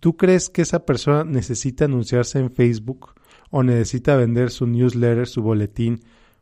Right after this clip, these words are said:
para ganar dinero? ¿Por qué esa persona no lo hace calladita, en silencio, desde su computadora, utilizando la información que nadie más tiene a nivel mundial para convertirse en el siguiente Bill Gates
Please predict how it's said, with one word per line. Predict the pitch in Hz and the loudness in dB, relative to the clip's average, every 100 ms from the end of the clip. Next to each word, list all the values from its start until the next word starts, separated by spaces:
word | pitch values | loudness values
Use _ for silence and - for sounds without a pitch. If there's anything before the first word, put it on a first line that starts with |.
| _ | _
para | - 117 107 | -2 0 0
ganar | 104 113 117 | -2 -2 -2
dinero? | 120 110 127 - _ _ _ _ _ _ _ _ _ _ _ _ _ _ - | -2 -2 -2 -6 _ _ _ _ _ _ _ _ _ _ _ _ _ _ -6
¿Por | 127 | -4
qué | - 143 | -2 -4
esa | 160 - | -4 -2
persona | 120 - 139 143 139 143 | -2 0 0 0 -2 -4
no | 131 127 143 | -2 2 4
lo | 147 | 4
hace | 143 135 - 143 | 2 0 -2 -4
calladita, | 131 113 110 123 127 143 | -2 -2 0 -2 -2 -4
en | 135 | -4
silencio, | 123 107 113 131 127 - 135 131 - _ _ - | -6 -4 0 0 -2 0 0 -2 -12 _ _ -4
desde | 117 95 101 | -2 -2 -4
su | 101 - 107 | -8 -6 -8
computadora, | 98 104 95 101 113 113 139 147 151 147 - _ _ - | -6 -8 -6 -6 -2 0 2 2 0 -4 -16 _ _ -14
utilizando | 113 - 120 113 - 135 139 | -10 -2 0 0 2 2 2
la | 139 127 | 0 0
información | 107 117 113 107 - 139 | -2 -2 -2 -2 -2 -2
que | - 120 | 0 0
nadie | 127 147 135 | 2 4 4
más | 127 135 - | 2 0 0
tiene | 143 139 | 0 2
a | 127 | 2
nivel | 110 123 | 2 2
mundial | 127 120 113 127 160 226 _ _ _ _ _ - | 2 0 2 6 4 2 _ _ _ _ _ -4
para | 123 123 | 0 2
convertirse | 131 123 123 - 147 139 160 160 | 2 2 2 2 2 2 0 0
en | 123 | 0
el | 110 | 0
siguiente | - 117 120 117 120 | 0 0 0 0 0
Bill | 120 110 | 0 -2
Gates | 107 - - - | -4 -6 -10 -14